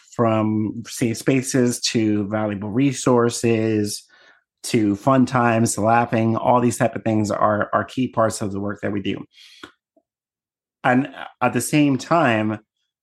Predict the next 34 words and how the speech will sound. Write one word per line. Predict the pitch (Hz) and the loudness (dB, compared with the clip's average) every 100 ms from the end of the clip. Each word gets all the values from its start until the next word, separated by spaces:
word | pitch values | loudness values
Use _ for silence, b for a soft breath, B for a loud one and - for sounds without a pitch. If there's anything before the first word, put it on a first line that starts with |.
| _ _ _ | _ _ _
my | 117 117 127 | 0 2 4
intention | 120 110 113 117 | 2 0 -4 -2
is | 110 104 | 0 2
always | 107 107 101 | 0 0 -2
to | 101 | -2
have | 110 104 | 0 0
this | 101 107 | -2 -6
as | 101 | -6
a | |
platform | 90 113 107 - 104 98 | -2 0 0 -2 -2 0
where | 101 101 | 0 2
anybody | 120 117 113 110 107 | 2 2 0 0 -4
who | 101 107 107 | -4 -2 -2
is | 98 | -2
a | 95 | -4
part | - 110 | 0 0
of | 101 | 0
our | 98 | -2
organization, | 95 101 98 98 98 - 101 | -2 0 -2 -2 -4 -4 -4
like, | 95 - | -4 -4
we | 120 120 | -2 2
all | 123 110 | 2 0
have | 113 104 101 | 0 -2 -2
our | 101 - | -4 -2
own | 110 | 0
individual | 104 101 101 101 98 | 2 0 -2 -4 -4
things | 104 98 | -4 -4
that | 95 92 | -4 -6
we | 101 | -6
do | 98 98 | -4 -2
on | 98 | -4
the | 95 | -4
side | - 92 82 | -4 -4 -4
too. | - 73 | -8 -8